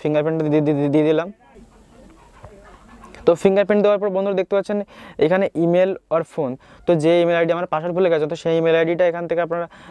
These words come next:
দিয়ে দেবেন, ঠিক আছে? দেওয়ার পর just এখানে নেক্সট অপশনে ক্লিক করে দেবেন। তো নেক্সট অপশনে ক্লিক করে দেওয়ার পর দে-, বন্ধুরা দেখতে পাচ্ছেন যেহেতু আমরা পাসওয়ার্ড ভুলে গেছি, তো পাসওয়ার্ড আমরা যাই দিই না কেন এখানে ভুল বলবে, তো ঠিক আছে, তার জন্য আপনারা এখানে লিখেছে ফরওয়ার্ড অপশন, এখানে ক্লিক করে দেবেন।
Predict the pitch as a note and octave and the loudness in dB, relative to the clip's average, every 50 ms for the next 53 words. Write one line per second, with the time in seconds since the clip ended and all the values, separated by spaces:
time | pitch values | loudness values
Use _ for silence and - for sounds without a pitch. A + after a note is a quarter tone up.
0 | - - C#3 D#3 D#3+ D#3+ D3+ D3+ D#3 D#3+ D3+ G3 F3+ E3 D#3+ D3 D#3 D#3+ E3 E3 | -4 0 2 2 4 2 2 0 -2 -2 -2 0 0 0 0 0 0 0 2 2
1 | E3+ E3 D#3+ E3+ E3+ - D#3+ E3+ E3+ E3 D#3 E3 E3 - E3 D#3 - F#3 E3+ D#3+ | 0 2 2 0 -2 -2 -6 -4 -4 -2 -2 -2 -2 -4 -6 -8 -6 -4 -2 0
2 | F3+ E3+ - E3+ D#3+ D3+ C#3+ C3+ D3 E3+ - _ _ _ _ _ _ - - - | 0 0 2 0 0 0 0 -2 -4 -8 -10 _ _ _ _ _ _ -20 -20 -20
3 | - - - - - - - D#4 D#4+ - - - - - - - - - - - | -20 -20 -20 -20 -20 -20 -20 -20 -20 -20 -20 -20 -20 -20 -20 -20 -20 -20 -20 -20
4 | - - - - - - - - - - _ - E3+ D#3+ E3 F3+ F#3+ - G#3+ G3 | -20 -20 -20 -20 -20 -20 -20 -20 -20 -8 _ 0 2 2 2 2 0 -2 -4 -6
5 | - G#3 F#3+ - G#3 G3+ - G#3 G3 G3+ G3 F#3+ G3+ F#3+ F#3+ - E3+ E3 F3+ F#3+ | -4 -4 -2 0 0 0 0 2 2 2 2 2 0 0 0 0 0 0 0 0
6 | G3+ F#3+ F#3 F3 - F#3+ F#3 F#3+ F#3 F3 F3+ F3 F#3+ F#3 F#3+ - - D#3+ D#3 F3 | 0 0 0 0 -2 -2 -2 -2 0 0 0 0 -2 -2 -4 -4 -4 -4 -4 -4
7 | F#3 E3+ F3 F#3 F3 E3 D#3 D#3 D3+ D#3+ E3 D#3+ - D#3 D#3 E3 E3 E3+ F3 F3 | -6 -4 0 0 2 2 0 0 0 -2 -2 0 0 -2 -4 -4 -6 -6 -4 -2
8 | E3 D#3 D#3 E3 F3 E3+ E3+ E3 D#3+ D3 D3+ D3 D3 D3 D3+ D3+ D3+ D3+ D3 - | -2 0 0 0 0 0 -2 -2 -2 -4 -6 -6 -6 -6 -4 -4 -6 -6 -8 -10
9 | - - - - C#3 C3+ B2+ D#3 E3+ E3+ E3 D#3+ C#3+ B2+ C#3+ D3 - D#3 D#3+ _ | -16 -14 -6 -2 0 2 2 2 2 2 2 2 0 0 -2 -4 -2 -4 -4 _
10 | - - G3 F#3 E3+ E3 E3 E3 D#3+ E3 F3 F3+ E3+ E3 E3+ F3 F3 F3 E3+ D#3+ | -4 0 2 2 2 2 0 -2 -2 -2 -2 -2 -2 -2 0 0 0 0 0 0
11 | E3+ E3 E3+ - - - D3 D#3 E3 E3+ E3+ - - F3 E3+ D#3+ E3 E3+ D3+ - | -2 -2 -4 -4 -2 -2 0 2 2 0 0 -2 -4 -6 -6 -4 -6 -6 -2 -2
12 | E3+ E3 - D#3+ D#3 C#3 C3+ | -2 0 0 0 0 0 0